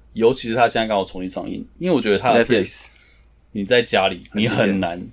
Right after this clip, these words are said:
Speaker 1: 很坐不住，我觉得坐不住，因为他大概两个小时。
Speaker 2: 哦，你说重新上映是上院线啊？
Speaker 1: 对，上院线。
Speaker 2: 哦，
Speaker 1: 对啊，
Speaker 2: OK。
Speaker 1: 我觉得可以去戏院看，但最好，因为他很多片，我觉得你在家应该是坐不住的。
Speaker 2: 嗯。
Speaker 1: 它就是很长，然后又很慢，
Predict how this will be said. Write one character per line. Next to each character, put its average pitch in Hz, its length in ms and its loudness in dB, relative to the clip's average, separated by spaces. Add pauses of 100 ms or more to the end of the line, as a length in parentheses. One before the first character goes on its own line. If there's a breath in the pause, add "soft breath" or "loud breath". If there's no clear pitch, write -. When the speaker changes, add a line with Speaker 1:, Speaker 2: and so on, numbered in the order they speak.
Speaker 1:
很 98 120 -6
坐 101 240 0
不 101 120 -10
住， 101 220 -14
我 107 100 -14
觉 104 100 -8
得 101 80 -2
坐 101 180 -8
不 - 80 -16
住， 107 240 -16 (200)
因 123 60 -12
为 117 40 -4
他 127 80 -4
大 120 60 2
概 123 180 0
两 - 20 -2
个 135 80 2
小 - 20 6
时。 135 40 4
Speaker 2:
哦， - 20 2
你 107 60 0
说 147 160 4
重 131 140 2
新 123 60 2
上 127 140 4
映 120 60 2
是 120 60 -2
上 110 200 0
院 95 180 -2
线 92 220 -4
啊？ - 100 -16 (180)
Speaker 1:
对， 110 140 0
上 143 200 -4
院 113 180 -2
线。 151 160 0
Speaker 2:
哦， 165 640 -6
Speaker 1:
对 101 100 -2
啊， 101 40 4
Speaker 2:
OK。 92 240 -6
Speaker 1:
我 127 80 -2
觉 123 160 2
得 123 180 2
可 - 140 -2
以 107 120 0
去 117 280 -4
戏 - 320 -6
院 110 120 0
看， 98 180 -4
但 92 160 -6
最 92 160 -8
好， 95 140 -8
因 113 40 -6
为 120 80 -4
他 131 200 2
很 120 120 -6
多 104 160 -2
片， 98 300 -4 (260)
我 110 120 -10
觉 113 80 -4
得 - 20 -2
你 107 60 -2
在 113 120 2
家 107 240 0
应 107 140 -6
该 101 100 0
是 98 60 -6
坐 95 180 -6
不 98 80 -16
住 101 260 -16
的。 117 60 -20 (400 soft breath)
Speaker 2:
嗯。 95 160 -2
Speaker 1:
它 107 80 4
就 123 120 -4
是 123 80 -2
很 101 200 -6
长， - 240 -14 (100)
然 92 80 -8
后 98 100 -4
又 104 100 -2
很 98 120 -8 (100)
慢， - 200 -10